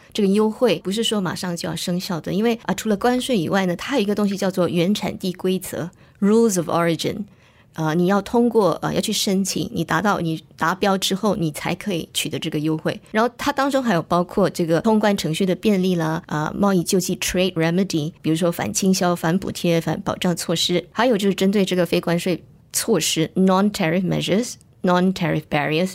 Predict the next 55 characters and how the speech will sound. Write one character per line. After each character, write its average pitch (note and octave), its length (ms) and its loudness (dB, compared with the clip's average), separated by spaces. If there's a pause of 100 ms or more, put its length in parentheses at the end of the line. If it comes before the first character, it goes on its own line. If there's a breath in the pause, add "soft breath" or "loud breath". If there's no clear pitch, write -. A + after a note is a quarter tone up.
(320 loud breath)
的 - 80 -6
一 F#3 80 0
些 F#3 140 4
表 - 280 -2
述。 F#3 360 -2
就 B3+ 100 0
是 A#3+ 80 2
说， A#3+ 260 2
除 - 160 -2
了 F#3 120 2
关 A#3+ 320 0
税 A#3+ 180 2
以 E3 140 0
外， G3+ 160 2
所 A3 180 0
有 G3 80 2
会 G3+ 140 0
影 F3 200 0
响 - 320 -4
贸 C4+ 300 2
易 G3+ 100 2
的 D#3 120 -2
措 F3 240 -4
施， F3+ 400 -2
还 - 100 -4
有 - 20 2
一 F3 40 0
些 F#3 160 -4
技 A3+ 200 -4
术 G#3+ 120 -2
性 B3 240 0
的 E3+ 100 -2
法 - 240 -8
规 F#3 180 0
啊， F3 280 -2 (240)
呃， D#3+ 140 -4
符 D#3+ 160 -6
合 F3+ 100 -2
性， F#3+ 300 -2
呃， D#3 140 -4
评 D#3+ 200 -4
鉴 F#3 220 -2
程 - 180 -10
序， - 320 -4 (220 loud breath)
还 G3 100 -2
有 E3+ 80 4
进 G3+ 200 -2
口 D#3+ 240 -6
配 B3 220 -2
额、 E3 300 -4
反 D#3+ 140 -6
倾 E3 140 -6
销 D#3+ 160 -4 (120)
等 E3+ 300 -2
等。 F3+ 200 0